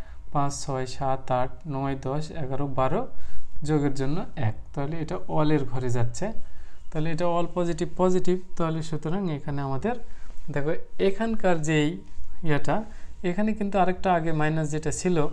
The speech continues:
সেটার ক্ষেত্রে আসলে আমার একটু বলতে ইয়ে হয়ে গেছিলো, মানে আসলে হবে হচ্ছে সি-, cos, cos-এর ক্ষেত্রে minus থাকলে সেই মাইনাসটা থাকবে না, অর্থাৎ cos theta, আর আরেকটা থাকবে না sec-এর ক্ষেত্রে,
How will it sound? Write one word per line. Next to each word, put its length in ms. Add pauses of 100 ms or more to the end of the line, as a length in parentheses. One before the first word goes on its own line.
(400)
সেটার 340
ক্ষেত্রে 260
আসলে 280
আমার 220
একটু 180 (380)
বলতে 320
ইয়ে 160
হয়ে 160
গেছিলো, 260 (100)
মানে 160 (540)
আসলে 260 (160)
হবে 280
হচ্ছে 220 (540)
সি-, 300
cos, 300 (640)
cos-এর 440
ক্ষেত্রে 320 (720)
minus 320 (100)
থাকলে 280 (140)
সেই 220
মাইনাসটা 420 (140)
থাকবে 240 (100)
না, 60 (600)
অর্থাৎ 240 (180)
cos 280 (440)
theta, 260 (360)
আর 80 (560)
আরেকটা 360
থাকবে 240
না 60 (160)
sec-এর 420
ক্ষেত্রে, 300